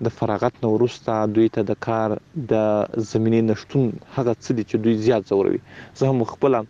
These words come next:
آه، سږ کال فارغ شوی یم. آه، همدا اوس په داسې حال کې چې زه ډېر زیات کوشش کوم هرې خوا ته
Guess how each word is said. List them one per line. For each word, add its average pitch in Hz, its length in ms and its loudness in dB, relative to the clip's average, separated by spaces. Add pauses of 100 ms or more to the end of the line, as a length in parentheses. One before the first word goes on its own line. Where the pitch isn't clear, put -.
(580)
آه، 107 220 0
سږ - 140 -6
کال 110 260 -2
فارغ 104 200 -2
شوی 123 260 -2
یم. 110 140 -2
آه، - 1700 -4
همدا 107 160 2
اوس 113 280 0
په - 80 -4
داسې 117 280 0
حال 120 120 0
کې 104 120 -4
چې - 240 -2
زه 107 260 2 (380)
ډېر 127 200 4
زیات 113 280 0
کوشش 110 400 -2
کوم 107 240 -4
هرې 110 240 -2
خوا 107 260 -4
ته 104 140 -10